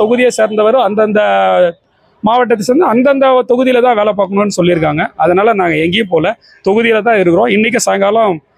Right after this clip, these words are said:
ஒரு ஏழு மணி அளவில் விழுப்புரம், ஆ, விழுப்புரத்திற்கு வருகை தர உள்ளார் திரு எடப்பாடியார் அவர்கள்.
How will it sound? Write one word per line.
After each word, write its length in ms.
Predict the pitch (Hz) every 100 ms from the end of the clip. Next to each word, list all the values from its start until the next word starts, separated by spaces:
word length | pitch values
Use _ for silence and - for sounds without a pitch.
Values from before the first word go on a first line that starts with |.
| _ _
ஒரு 160 | 185 190 175 165 165
ஏழு 220 | 220 226
மணி 180 | 214 208
அளவில் 320 | 208 233 302 240 - -
விழுப்புரம், 440 | 202 214 233 208 190
ஆ, 20 | 175 170 160 156 151 147 151 _ _
விழுப்புரத்திற்கு 600 | 190 240 240 190 208 196 202
வருகை 180 | 202 208
தர 220 | 190 180
உள்ளார் 300 | 165 175 214 - - -
திரு 160 | 180 165
எடப்பாடியார் 520 | 165 180 180 175 160 156
அவர்கள். 280 | 147 185